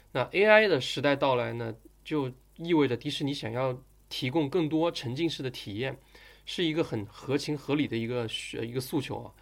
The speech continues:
迪士尼其实有非常多的一个线下的资产，那如今呢，也有了这个Disney Plus，那线上流媒体，呃，内容作为非常重要的一个D T C平台。但是呢，作为内容的这个形式的补充呢，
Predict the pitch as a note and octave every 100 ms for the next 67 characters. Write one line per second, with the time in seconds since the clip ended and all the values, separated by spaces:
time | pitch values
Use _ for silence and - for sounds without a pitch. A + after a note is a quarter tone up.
0 | - - - _ F3+ A3 G3+ F#3+ F#3 E3+
1 | E3 B2 F#3+ D#3+ D3 F3 E3+ D3+ C#3 C3+
2 | C3 - F3 C3+ C3+ A2+ A#2 A#2 - -
3 | - F3 - A#2+ _ _ _ - _ -
4 | D3+ C3 D3 F3+ F3+ E3+ D3 D#3 A#2 A2
5 | B2+ B2 A#2 A2+ D3 C#3 C3 - G3 -
6 | - - - B2+ A#2 - F3+ G3 E3+ C3
7 | B2+ D3+ F3+ - - - - - - _
8 | C3 C3+ F3+ D3 A#2+ A#2 C3 C#3+ C3+ C3+
9 | F#3 C3+ B2+ F3+ D3+ B2+ B2 C3 C3+ F3
10 | E3+ F3 D3 C#3 A2 G#2+ - _ - -
11 | _ - - G#3+ G3+ F3 D#3+ F3+ D#3+ F#3
12 | E3 D3+ D#3 C#3+ C3+ C#3 C3+ B2+ C3+ D3
13 | C3 G#2+ C#3+ D#3 D3+